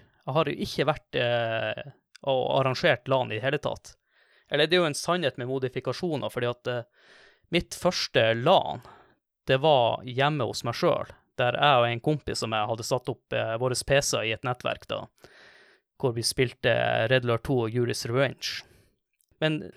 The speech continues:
samme høsten så fikk vi inn A D S L hjemme. Så min lan-karriere varte fra året to tusen og en til kanskje våren to tusen og tre. For det var også det her tidsrommet internett for alvor begynte å bli bra.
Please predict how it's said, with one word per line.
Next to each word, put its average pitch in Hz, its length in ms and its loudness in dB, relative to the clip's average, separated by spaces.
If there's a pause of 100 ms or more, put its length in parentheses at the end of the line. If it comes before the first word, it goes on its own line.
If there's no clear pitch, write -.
(120)
samme 165 280 4
høsten 160 340 2
så - 120 -4
fikk 151 220 -4
vi 123 520 0
inn 139 260 2
A 123 120 2
D 127 100 2
S - 240 0
L - 160 -2 (100)
hjemme. 117 300 -4 (600)
Så 160 300 4
min 175 280 2
lan-karriere 170 720 6
varte 123 380 2
fra 120 260 2
året 147 420 4
to 160 160 -2
tusen 123 340 -4
og 131 80 0
en 113 300 0 (120)
til 120 280 0 (100)
kanskje 110 1040 2
våren 127 340 4
to 123 160 -2
tusen 123 320 -6
og 110 80 -8
tre. 135 180 2 (600)
For 147 140 0
det 139 80 6
var 147 80 6
også 156 340 4
det 123 140 4
her 143 160 4
tidsrommet 113 720 -2
internett 120 540 -4
for - 140 -6
alvor 135 380 2
begynte 123 340 -4
å 104 80 -6
bli 113 240 -2
bra. - 320 0